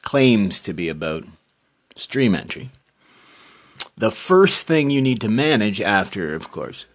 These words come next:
learning morality, concentration, samadhi, and wisdom, jhana, dhyana, uh, is managing these fetters. First of which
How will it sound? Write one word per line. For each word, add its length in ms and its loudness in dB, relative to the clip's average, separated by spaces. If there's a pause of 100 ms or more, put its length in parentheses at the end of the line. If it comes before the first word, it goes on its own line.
(240)
learning 420 -12 (300)
morality, 680 -6 (600)
concentration, 880 -10
samadhi, 540 -12 (560)
and 120 -14
wisdom, 400 -10 (120)
jhana, 340 -10 (400)
dhyana, 320 -12 (1700)
uh, 180 -14
is 440 0 (260)
managing 920 0 (300)
these 220 -8
fetters. 560 -10 (220)
First 380 2
of 100 -8
which 380 -2